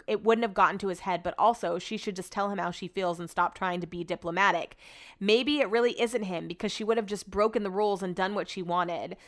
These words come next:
So she's either really not in love with him or she's being super stubborn." And that's another thing. If it was definitely him at the end, why didn't she just say that? Like, did she wanna get,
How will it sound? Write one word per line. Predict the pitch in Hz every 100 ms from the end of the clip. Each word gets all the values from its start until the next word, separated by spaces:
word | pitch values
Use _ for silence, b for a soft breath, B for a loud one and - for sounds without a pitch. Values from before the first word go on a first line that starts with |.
| B
So | -
she's | 214 214
either | - 220 196
really | 202 269
not | 269 247
in | 254
love | 214
with | 202 196
him | 185 180 190 202 -
or | - 190 180 202
she's | - 185
being | 190 175
super | - 185 170
stubborn." | - 277 208 170 180 180 _ _ _ _ -
And | 262 247
that's | 262 294 -
another | 277 269 277
thing. | 269 185 135 185 B B B
If | 262 269
it | 285
was | 285
definitely | 180 240 254 302 277 285
him | 247 262
at | 254
the | 226
end, | 202 220 220
why | 196 214
didn't | 226 214 220
she | 214 208 190
just | 180 170
say | - 196
that? | 185 170 165
Like, | 170 165
did | 196 185
she | 226
wanna | 214 214 208
get, | - 185 247